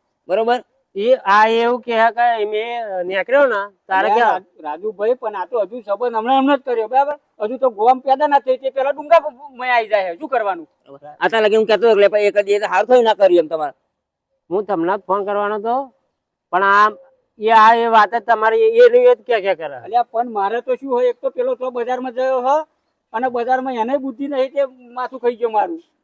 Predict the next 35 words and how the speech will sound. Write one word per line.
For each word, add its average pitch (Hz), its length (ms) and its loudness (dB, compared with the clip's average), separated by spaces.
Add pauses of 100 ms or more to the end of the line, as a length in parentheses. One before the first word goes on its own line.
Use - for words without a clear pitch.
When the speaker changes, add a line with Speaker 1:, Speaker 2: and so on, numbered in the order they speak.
Speaker 3:
અને 247 120 -6
પાછું 247 280 -4
આ - 20 -4
તમે 262 240 -4
આ 269 60 2
નવો 294 240 4
કડાપો 269 420 2
પેદા 240 340 -6
કર્યો. 202 280 -6
Speaker 1:
બધું 175 220 0
હમણાં 208 160 2
ભરોસે 185 320 0
કર્યું 220 220 2
હતું. 190 220 0
બે 190 160 0
દિનથી 214 200 -4
હમણાં 220 160 2
ફોન 214 240 0
કરો, 202 200 4
પણ 208 100 2
તો 208 100 -4
ફોન 196 200 -2
ઉપાડતા 185 300 0
હોય 170 80 2
રેવાય. 143 240 -4 (840)
Speaker 3:
હવે 220 160 2
આની 240 140 -2
ચોખવટ 269 340 -2
કરી 302 100 4
નાખો 285 260 -2
તમે 247 220 -4
અત્યારે 202 280 -2
અહીં 175 160 -12
આગળ. 143 120 -12 (300)
Speaker 1:
બરોબર? 220 340 0